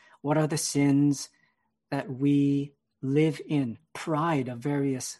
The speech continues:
sorts, divorce, adultery, pornography, prayerlessness. Psalm twenty-four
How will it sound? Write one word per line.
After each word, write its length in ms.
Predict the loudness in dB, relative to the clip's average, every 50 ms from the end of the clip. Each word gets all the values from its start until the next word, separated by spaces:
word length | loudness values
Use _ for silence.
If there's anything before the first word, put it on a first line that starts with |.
| _ _
sorts, 480 | -12 -10 -8 -8 -8 -10 -12 -16 -18
divorce, 720 | -4 -2 -2 -2 0 -2 -4 -2 -2 -4 -6 -10 -12 -12 -10
adultery, 800 | -10 -10 -8 -8 -8 -8 -8 -10 -12 -10 -8 -8 -8 -8 -12 _ -20 -20 -20 -20 _ -8
pornography, 1120 | -2 0 2 2 2 2 2 2 2 0 0 2 0 0 0 -2 -6 -4 -4 -4 -4 -8 _ _ _ _ _ _ _ _
prayerlessness. 1040 | -16 -10 -6 -2 0 0 0 0 -2 -6 -8 -8 -10 -10 -12 -12 -14 -16 -16 -18 _ _ _ _ _ _ _ _ _ _ _ _ _ _ _ _ _ _ _ _ _ _ _ _ _ _ _
Psalm 280 | -4 2 4 4 4 4
twenty-four 840 | 2 2 4 4 4 2 0 0 2 4 6 6 4 4 -2 -6